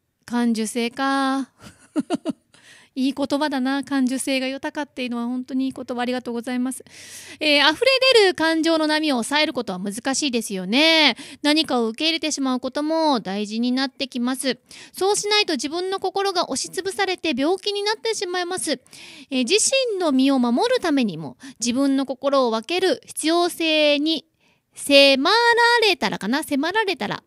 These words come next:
病気にならないように折り合いを考えないといけないですよね。自分の心のバランスを保ってくださいね。やっこさんならそれができます。なんて言ったって笑顔の素敵なやっこさんですからね。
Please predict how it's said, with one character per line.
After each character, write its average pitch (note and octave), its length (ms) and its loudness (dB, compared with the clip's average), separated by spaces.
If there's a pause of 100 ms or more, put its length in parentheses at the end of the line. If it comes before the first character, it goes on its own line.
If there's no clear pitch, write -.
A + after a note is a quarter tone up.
病 C4 340 0
気 B3+ 140 -4
に A#3 60 0
な A3+ 100 0
ら D4 100 -2
な A#4+ 200 0
い G#4 40 0
よ F#4 120 0
う - 20 -2
に E4 200 -4
折 A3+ 180 0
り A#3 60 2
合 A#3 60 2
い A3+ 120 2
を A#3 140 0
考 A3+ 120 -6
え A3+ 80 -2
な - 20 -2
い F4 60 -6 (280)
と G#4 60 -2
い G4 60 -2
け G4 100 -6
な G#4 100 -2
い G#4 60 -2
で G#4 100 -2
す F#4+ 120 -8
よ E4+ 100 -6
ね。 F4 80 -8 (580)
自 D4 120 -6
分 D#4+ 180 -4
の E4 120 -6
心 E4+ 280 -6
の E4 100 -2
バ D#4 120 0
ラ F4+ 120 -2
ン A#4+ 60 -4
ス - 80 -6
を A#4 100 -2
保 F#4+ 220 -4
っ A4+ 60 -10
て A4+ 100 -6
く - 80 -10
だ G4 100 -2
さ F#4+ 140 -2
い F4 80 -2
ね。 F4+ 220 -2 (300)
や C4 120 -2
っ - 40 -10
こ C#4 120 -2
さ C4 140 -2
ん A#3+ 40 0
な A#3+ 60 -2
ら A3+ 100 -2
そ - 100 -2
れ E4 80 4
が B3+ 120 0
で D#4+ 100 4
き F4 120 0
ま F4+ 120 4
す。 - 160 -4 (600)
な E4 160 6
ん C#5+ 60 0
て G4 120 2
言 - 20 2
っ - 40 -12
た - 200 4
っ - 20 -16
て D4+ 100 2
笑 E4 180 2
顔 F4 220 2
の C#4+ 80 0
素 F#4 140 -2
敵 - 240 -8
な C#4+ 100 -2
や D#4 100 2
っ - 40 -2
こ - 140 -10
さ - 120 -4
ん B3+ 100 -2
で D#4+ 100 -4
す - 120 -8
か C#4+ 100 -2
ら A#3 80 0
ね。 C4 160 -2